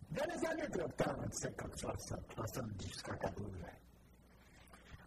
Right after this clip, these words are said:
les politiciens, c'est traditionnel. Faut pas la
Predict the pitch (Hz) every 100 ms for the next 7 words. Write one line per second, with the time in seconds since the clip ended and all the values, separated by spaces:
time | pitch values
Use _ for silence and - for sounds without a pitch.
0 | - 269 311 311 294 311 - - 170 -
1 | - - 123 120 123 - 131 113 107 -
2 | - - - - - - - - - -
3 | - 120 127 120 113